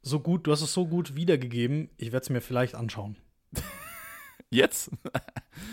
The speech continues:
Speaker 2: Nach dieser,
Speaker 1: Ich,
Speaker 2: nach
Speaker 1: ich, ich weiß nicht, v-, vielleicht schaue ich es mir auch jetzt an.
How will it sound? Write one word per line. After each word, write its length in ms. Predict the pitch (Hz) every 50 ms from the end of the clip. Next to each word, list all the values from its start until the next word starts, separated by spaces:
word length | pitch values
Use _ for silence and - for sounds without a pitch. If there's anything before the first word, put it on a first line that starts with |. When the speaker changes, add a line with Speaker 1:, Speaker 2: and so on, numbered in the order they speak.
| 220 - - - - - - - - -
Speaker 2:
Nach 160 | 104 107 104
dieser, 260 | - 127 135 143 135
Speaker 1:
Ich, 60 | -
Speaker 2:
nach 180 | 113 110 104 104 - - - _ -
Speaker 1:
ich, 220 | - 131 135 -
ich 140 | - 120 110
weiß 260 | 123 143 247 - 220
nicht, 260 | 175 135 104 110 -
v-, 100 | - 131
vielleicht 360 | - - 127 117 131 143 -
schaue 140 | - 139 143
ich 40 | 139
es 60 | - 147
mir 100 | 131 117
auch 80 | 107
jetzt 220 | 110 131 139 - 110
an. 200 | 101 101 95